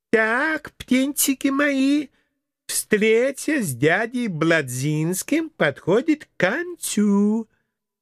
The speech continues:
А теперь дружно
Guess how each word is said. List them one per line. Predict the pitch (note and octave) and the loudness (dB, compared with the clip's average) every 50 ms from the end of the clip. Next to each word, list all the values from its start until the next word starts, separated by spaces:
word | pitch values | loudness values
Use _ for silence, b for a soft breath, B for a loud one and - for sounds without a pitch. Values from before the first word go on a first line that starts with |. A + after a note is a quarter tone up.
| _ _ _ _ _ _ _ _ _ _ _ _ | _ _ _ _ _ _ _ _ _ _ _ _
А | - D#3+ | -2 -2
теперь | D#3 - F#3 F3 - - A#3 C4+ E4+ F#4 F#4+ F#4+ E4 - - _ _ _ _ _ _ _ | 0 0 -2 -2 0 0 2 2 4 4 2 2 0 -2 -4 _ _ _ _ _ _ _
дружно | - A#2 A#2+ F3 F#3 F3+ G#3 A#3+ D4 D#4+ D#4+ E4 D#4 C4+ B3 C#4+ D#4 D#4 D4+ D4 - | -10 -4 0 0 2 4 4 4 6 6 6 6 4 2 0 0 0 0 0 0 -4